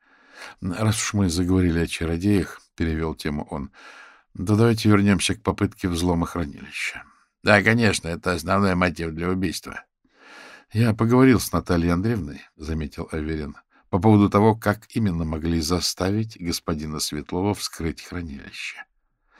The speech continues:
Больше всего подходит заклятие «Кукловод». Слышали о таком?» Меньшов задумался. «Нет, не думаю», —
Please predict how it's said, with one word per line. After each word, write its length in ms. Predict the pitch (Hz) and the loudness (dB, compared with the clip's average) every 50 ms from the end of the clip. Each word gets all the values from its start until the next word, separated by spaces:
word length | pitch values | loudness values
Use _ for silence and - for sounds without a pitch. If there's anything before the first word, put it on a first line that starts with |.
| - - - - - _ | -20 -20 -20 -20 -18 _
Больше 260 | - 127 120 - - | 0 0 0 2 0
всего 260 | - - - 131 127 117 | -2 0 2 2 2 2
подходит 440 | 110 120 110 - 131 123 120 104 | 2 0 0 2 2 2 2 2
заклятие 800 | 95 110 110 110 - 131 123 104 - - 92 85 82 76 - - - _ _ _ _ _ _ _ _ | 0 -2 -2 -2 -2 -2 -2 -2 -4 -4 -4 -4 -4 -6 -10 -14 -18 _ _ _ _ _ _ _ _
«Кукловод». 880 | - - 113 107 110 - 113 113 113 110 98 78 - - _ - - _ _ _ _ _ _ _ _ _ _ - | -2 0 0 0 0 -2 -2 0 0 -2 -4 -6 -10 -14 _ -20 -20 _ _ _ _ _ _ _ _ _ _ 0
Слышали 300 | 135 151 - - 131 110 | 0 0 2 0 0 0
о 40 | 90 | -2
таком?» 380 | - 82 - - 69 67 65 - _ _ _ _ _ _ _ _ _ _ _ _ - | -2 -6 -10 -12 -14 -16 -16 -18 _ _ _ _ _ _ _ _ _ _ _ _ -8
Меньшов 360 | - 76 - - - 80 76 | -6 -6 -4 -2 -2 -2 0
задумался. 640 | 76 82 76 73 78 71 69 67 - - - - - | 0 0 -2 -2 -4 -4 -4 -6 -6 -8 -8 -10 -8
«Нет, 340 | - 90 95 92 87 - - | -4 0 0 0 0 0 -2
не 140 | 92 92 | -4 -2
думаю», — 460 | 95 95 98 92 76 73 71 69 - | 0 0 0 0 0 -2 -6 -8 -10